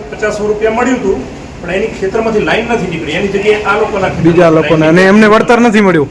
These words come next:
Speaker 1: વળતર એ નથી મળ્યું, અને એમના સાત બારમાં બોજો પણ નથી, અને હાલ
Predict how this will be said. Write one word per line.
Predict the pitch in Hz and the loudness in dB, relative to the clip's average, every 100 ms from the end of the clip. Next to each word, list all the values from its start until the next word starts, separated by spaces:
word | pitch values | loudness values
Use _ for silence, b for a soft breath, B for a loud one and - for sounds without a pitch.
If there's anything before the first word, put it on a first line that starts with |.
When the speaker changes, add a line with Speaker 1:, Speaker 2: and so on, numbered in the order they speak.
| - | -6
Speaker 1:
વળતર | 175 202 233 | -10 -8 -8
એ | 233 | -8
નથી | 233 214 226 | -8 -10 -10
મળ્યું, | 226 240 247 - - - | -10 -10 -12 -14 -18 -8
અને | 190 | -4
એમના | 196 214 | -4 -4
સાત | - 190 190 | -2 -4 -4
બારમાં | 220 220 220 | -6 -4 -4
બોજો | 220 247 247 | -4 -4 -4
પણ | 180 | -4
નથી, | 151 143 127 - | -4 -6 -8 -10
અને | 147 | -8
હાલ | 117 - | -4 -4